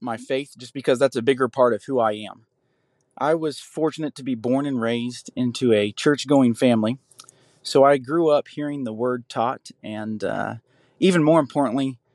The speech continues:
I had a chance to see it lived out. And so that was my real first experience with the Christian faith. Uh, growing up in a Christian household is absolutely an advantage, um, but it doesn't guarantee you anything.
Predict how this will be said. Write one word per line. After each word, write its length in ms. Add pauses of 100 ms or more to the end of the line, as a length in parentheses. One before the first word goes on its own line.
(360)
I 100
had 140
a 60
chance 280
to 100
see 180
it 140
lived 320
out. 420 (380)
And 100
so 60
that 100
was 140
my 100
real 300
first 360
experience 540
with 140
the 80
Christian 420
faith. 420 (920)
Uh, 240
growing 380
up 180
in 60
a 80
Christian 340
household 480
is 140
absolutely 720 (140)
an 120
advantage, 600 (640)
um, 440
but 120
it 40
doesn't 220
guarantee 380
you 160
anything. 420